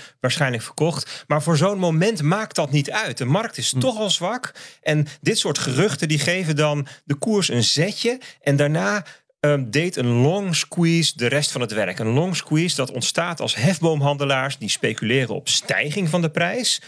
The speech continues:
Speaker 1: noodgedwongen hun positie moeten sluiten door hun bitcoin te verkopen. En dat zorgt er weer voor een prijsdaling. En dat zorgt er dan weer voor dat meer handelaars moeten verkopen. En dat weer voor een prijsdaling enzovoort. En dat gebeurde. En dan zie je dat in een paar minuten tijd die koers een enorme,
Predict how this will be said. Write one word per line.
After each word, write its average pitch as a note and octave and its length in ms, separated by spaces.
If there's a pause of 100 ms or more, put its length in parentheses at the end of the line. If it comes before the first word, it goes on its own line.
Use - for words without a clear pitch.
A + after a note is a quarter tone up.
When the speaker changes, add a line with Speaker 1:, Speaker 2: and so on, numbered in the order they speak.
(220)
Speaker 1:
noodgedwongen D3+ 720
hun C#3 120
positie C3+ 380
moeten A2 200
sluiten C#3 380
door B2+ 160
hun A#2+ 100
bitcoin A#2+ 300
te A#2 80
verkopen. D#3+ 500 (200)
En G2 200
dat D#3+ 220
zorgt E3 240
er C#3+ 40
weer A#2 100
voor G#2+ 140
een G2+ 80
prijsdaling. D3 720 (200)
En F#2+ 180
dat E3+ 200
zorgt F3+ 220
er C#3+ 60
dan C3 80
weer B2 120
voor B2 160
dat G#2+ 120
meer C#3+ 240
handelaars D#3 400
moeten D3+ 220
verkopen. C#3+ 500 (280)
En F#2+ 100
dat F2+ 140
weer A2 80
voor C3 100
een C3+ 60
prijsdaling B2 640
enzovoort. G#2 520
En F#2+ 80
dat C#3 180
gebeurde. C3 520
En A#2 100
dan A2 160
zie B2 140
je B2 60
dat G#2+ 120
in G#2 80
een F#2+ 160
paar D3 280
minuten B2 260
tijd A2+ 240
die A2 100
koers A2 260
een A2+ 100
enorme, A#2 420